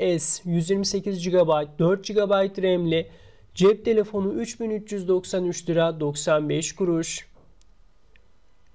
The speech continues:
Üç parça cam kapaklı tencere seti, iki yüz yetmiş dokuz T L.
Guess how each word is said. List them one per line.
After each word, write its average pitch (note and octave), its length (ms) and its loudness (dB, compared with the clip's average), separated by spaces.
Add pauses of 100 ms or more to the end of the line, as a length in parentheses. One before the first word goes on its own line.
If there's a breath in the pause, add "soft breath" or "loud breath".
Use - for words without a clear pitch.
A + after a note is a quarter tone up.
(480)
Üç C4+ 260 0
parça A3 640 0
cam A3 320 2
kapaklı G#3+ 540 -2
tencere G3+ 460 4
seti, F#3 340 0
iki E3 260 -2
yüz F#3 160 -2
yetmiş F#3+ 400 -4
dokuz G3 380 -4
T D#3 280 2
L. D#3 220 0